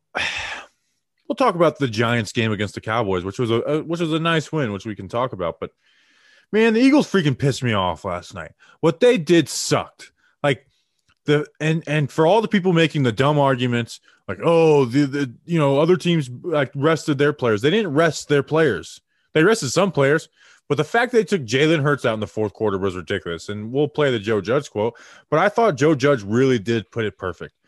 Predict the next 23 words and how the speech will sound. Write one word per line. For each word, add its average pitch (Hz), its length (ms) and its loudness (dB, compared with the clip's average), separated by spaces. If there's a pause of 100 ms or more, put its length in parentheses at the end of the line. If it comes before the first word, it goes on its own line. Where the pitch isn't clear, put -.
(220)
Like 120 180 -4
that, 185 160 2
you 220 200 2
just 208 240 -6
can't 233 340 0
do 156 180 2
that 151 180 0
to - 140 -8
your 117 80 -2
players. 95 420 -6 (320)
If 160 100 -8
you 220 120 0
rest 208 240 2
them 160 240 -4
going 160 240 0
into 147 180 -2
a 139 60 2
game 123 240 0
is 120 200 -2
understandable. 113 720 -2
There's 107 180 -2
an 107 160 -4
agreement. 107 420 -6